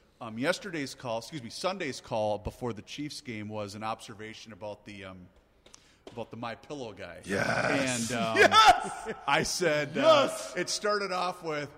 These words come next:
Speaker 1: "I got an idea," and I'm just gonna leave it at that. I'm just gonna, I'm just gonna leave it at that. So that's why he is an American treasure, and whether you agree or disagree with his <laughs> takes on sports,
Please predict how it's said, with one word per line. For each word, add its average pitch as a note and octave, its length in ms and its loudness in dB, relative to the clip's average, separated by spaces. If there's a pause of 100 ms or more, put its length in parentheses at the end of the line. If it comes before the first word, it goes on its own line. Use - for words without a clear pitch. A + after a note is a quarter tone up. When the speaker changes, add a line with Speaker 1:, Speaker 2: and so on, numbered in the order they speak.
(280)
Speaker 1:
"I B3 220 8
got G#3+ 240 0
an F#3 100 -4
idea," C3 540 -4
and G2+ 80 -6
I'm B2+ 160 -4
just B2 180 -8
gonna A2+ 180 -10
leave G#2+ 300 -12
it A2 60 -10
at G#2+ 160 -16
that. E2+ 280 -16
I'm - 160 -10
just - 240 -10
gonna, - 240 -10
I'm D#5 220 -6
just - 140 -6
gonna - 240 -10
leave F#2+ 120 -18
it G2 80 -10
at - 180 -20
that. F2 140 -14 (200)
So - 120 -20 (560)
that's D3+ 280 -8
why D#3+ 440 2 (100)
he D3+ 200 -4
is C3+ 240 -2
an B2 80 -4
American A#2+ 520 -6
treasure, A#2+ 540 -6
and A2 200 -4
whether A#2+ 220 -2
you A#2+ 160 0
agree B2 360 -2
or B2 80 0
disagree A#2 500 -8
with A#2 240 -4
his A#2+ 220 -10 (180)
<laughs> - 180 -20
takes C3+ 360 -4
on A#2+ 180 0
sports, - 680 -4